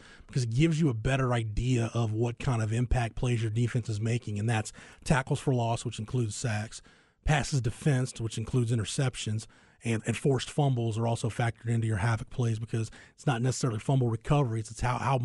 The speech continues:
how often are you getting around the ball and making an impact when you're there. Uh, Texas just didn't make enough of those last year. You know, we saw the numbers on defense improve, but I just think the, the interceptions, and not necessarily the sacks, you'd like the sack numbers to go up,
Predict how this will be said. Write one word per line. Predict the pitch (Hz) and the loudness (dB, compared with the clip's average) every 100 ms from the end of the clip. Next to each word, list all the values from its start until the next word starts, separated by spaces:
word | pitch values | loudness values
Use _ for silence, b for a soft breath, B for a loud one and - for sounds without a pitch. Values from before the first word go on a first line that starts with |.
| 123 - | 0 0
how | 165 170 | 0 2
often | 156 160 131 | 2 0 0
are | |
you | 123 113 | -2 -2
getting | 123 135 | 0 2
around | 123 127 | 2 0
the | 107 | 0
ball | 127 127 117 B B B | 2 2 2 B B B
and | 117 | 0
making | 127 - 113 | 2 2 2
an | 117 | 4
impact | 127 127 117 | 4 4 2
when | 117 107 | -2 -2
you're | 101 | 0
there. | 110 147 104 - B B B B B - | 2 0 0 -8 B B B B B 2
Uh, | 135 123 110 110 _ _ _ | 4 4 0 -4 _ _ _
Texas | - 202 247 | 0 2 2
just | 208 | 4
didn't | 233 226 | 6 6
make | 220 | 6
enough | 202 226 | 6 6
of | 190 | 4
those | 175 | 2
last | 143 135 123 127 | 2 2 0 -2
year. | 107 - _ | -4 -8 _
You | 156 | 4
know, | |
we | 165 | 4
saw | - 214 | 6 4
the | 196 | 6
numbers | 180 196 208 196 | 4 4 4 4
on | 180 | 4
defense | 165 196 202 170 | 4 2 2 2
improve, | 160 147 196 190 | 4 6 6 4
but | 151 | 2
I | 147 | 0
just | 185 - | -2 -6
think | - | -4
the, | 156 135 B B B | -4 -4 B B B
the | 135 160 | 2 4
interceptions, | 190 - 196 185 - 185 180 175 - | 4 4 4 4 2 2 4 2 0
and | 165 | 2
not | 190 254 | 4 4
necessarily | 247 - 254 233 180 | 2 2 0 2 2
the | |
sacks, | 139 - 180 214 202 - | 0 0 2 2 2 0
you'd | 156 | 2
like | 165 226 | 2 2
the | 160 | 0
sack | - 160 156 170 | 0 -2 -2 0
numbers | 156 143 - | 2 0 -2
to | |
go | 117 135 139 123 | -2 0 2 2
up, | 175 143 | 2 0